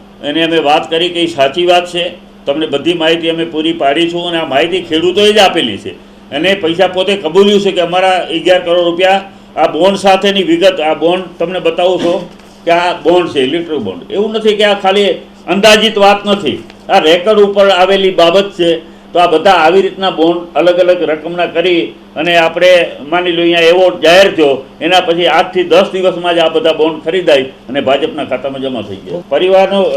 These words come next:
જે ખેડૂતો જે છે એ અમારે સવાભાઈ કારાભાઈ મણવર વરસાંભેડી ગામના ખેડૂત છે, અને એમના પરિવારના વારસાઈ થઈને કુલ સાત ખેડૂતના નામે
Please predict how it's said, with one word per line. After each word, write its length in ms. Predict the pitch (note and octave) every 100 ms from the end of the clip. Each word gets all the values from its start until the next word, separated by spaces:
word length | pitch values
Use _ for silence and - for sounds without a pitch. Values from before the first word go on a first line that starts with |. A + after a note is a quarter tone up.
| D3
જે 160 | F3 F3+
ખેડૂતો 480 | F3 E3+ G3 G3 F#3+
જે 180 | F#3+
છે 220 | F3 F#3 G3 B2 G2+ - - - -
એ 140 | E3 F#3
અમારે 540 | F3+ F#3+ G3 G3 F3 - - -
સવાભાઈ 420 | E3 G3 G3+ G3+
કારાભાઈ 540 | F3+ F3 F#3+ F#3 F#3+ E3+
મણવર 380 | E3 F3 C3 - - - - - - - -
વરસાંભેડી 460 | C#3 - F3 F#3 F3
ગામના 300 | E3+ F3 F3+
ખેડૂત 400 | F#3 F#3+ G3+ G3+
છે, 100 | A3 G#3+ - - -
અને 140 | E3 F#3
એમના 200 | G3+ A3
પરિવારના 520 | G#3 F#3+ G#3 G#3 G#3
વારસાઈ 420 | F3 F3+ F3+ A3
થઈને 260 | G#3 G3+ G3+
કુલ 260 | G3+ G3
સાત 380 | G3+ F#3+ F#3+ -
ખેડૂતના 380 | F#3+ G3 G3 F#3
નામે 300 | E3+ E3+ B2